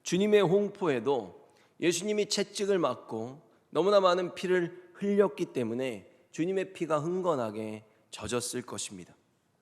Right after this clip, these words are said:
그러나 지금 이사야 선지자의 말에는 주님이 홍포를 입고 오시는데 또 다른 피가 주님의 그 홍포를 적실 것이라고 말하고 있습니다.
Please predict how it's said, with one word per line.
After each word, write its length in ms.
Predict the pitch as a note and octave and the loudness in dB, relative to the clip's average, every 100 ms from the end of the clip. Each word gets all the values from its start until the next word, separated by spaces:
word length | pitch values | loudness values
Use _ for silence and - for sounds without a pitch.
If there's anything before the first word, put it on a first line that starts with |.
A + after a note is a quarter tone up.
| _ _ _ _ _ | _ _ _ _ _
그러나 540 | - F#3+ F#3 C#3+ B2 - - - _ - | -4 0 2 0 -2 -10 -20 -20 _ -6
지금 300 | F#3 A3+ F3 | 0 2 2
이사야 440 | F3 F3+ G#3+ A3+ | 0 4 4 4
선지자의 600 | G3 G3+ F#3+ F#3 G3 F#3 | 2 -4 -4 0 2 2
말에는 600 | D3 A2 A#2 A2 A2 E2 - _ _ _ - | 0 -2 -2 -4 -8 -10 -18 _ _ _ -8
주님이 300 | G3 B3 B3 | -2 2 2
홍포를 400 | B3 A#3 B3 F3+ | 2 4 4 2
입고 240 | - - | -2 -4
오시는데 720 | B2+ A#2 G#2 A2 D#3 A2 F2+ - _ - | -4 -6 -6 -4 -4 -4 -10 -20 _ -4
또 160 | A3+ | 0
다른 400 | A#3 A#3+ B3 A3 | 2 4 4 0
피가 500 | - - C3 F#2 F#2 - _ _ | -8 -12 -8 -10 -12 -20 _ _
주님의 440 | - E3 G#3 G#3+ F3 | -8 -6 0 0 0
그 100 | F3 | -4
홍포를 540 | G3+ G#3 G#3+ G3+ C3 | -6 -6 -2 0 0
적실 520 | - B2 - F#3+ F#3+ | -4 -8 -4 -2 -2
것이라고 760 | - D3 - B2 G#2 A2+ A#2 A#2 - - | -2 -2 -2 -2 -2 -2 -4 -6 -18 -16
말하고 480 | - F#2+ G2+ G2 G#2 | -10 -8 -8 -8 -8
있습니다. 480 | - F#2+ F2+ E2+ | -8 -12 -14 -20